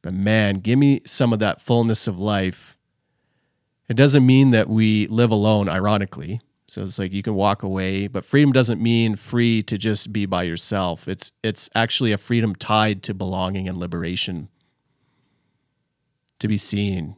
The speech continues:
fully in community for the gifts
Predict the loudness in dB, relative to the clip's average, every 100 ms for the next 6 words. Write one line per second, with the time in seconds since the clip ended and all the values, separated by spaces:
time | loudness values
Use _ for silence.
0 | _ -8 -6 -6 -8 -14 _ _ _ -4
1 | -4 -2 -2 0 -2 -4 -6 -10 _ -8
2 | -6 -4 -4 -2 -6 -8